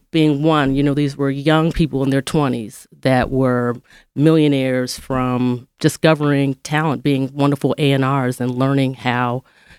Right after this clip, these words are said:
to, um, be, have ownership. And so that was,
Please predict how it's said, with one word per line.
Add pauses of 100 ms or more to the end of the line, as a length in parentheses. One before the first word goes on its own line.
(140)
to,
um, (1200)
be, (140)
have
ownership. (1040)
And
so
that
was,